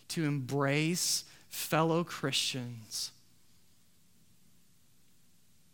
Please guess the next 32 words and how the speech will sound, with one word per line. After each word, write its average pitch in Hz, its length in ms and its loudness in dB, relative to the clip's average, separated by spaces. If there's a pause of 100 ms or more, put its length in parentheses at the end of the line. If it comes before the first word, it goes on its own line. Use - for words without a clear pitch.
(120)
It - 40 -2
means 170 260 4
I'm 202 160 10
gonna 220 140 10
cross, 185 440 6 (240)
I'm 190 100 8
gonna 214 100 8
cross 202 320 6
that 175 160 6
line. 156 220 2
You 165 60 2
don't 190 140 2
go 196 160 6
there? 196 180 4
Yeah, 170 180 0
well, 156 160 0
I'll 170 160 0
go 151 240 0
there. 120 280 -4 (2250)
'Cause 135 180 -2
they're 156 180 2
my 160 140 0
brother. 143 520 -2 (500)
You're 165 220 4
in 196 80 4
Christ, 196 340 4
I'm 175 120 2
in 185 80 4
Christ, 180 380 2
you're 170 100 0
my 156 120 0
sister. 120 580 -4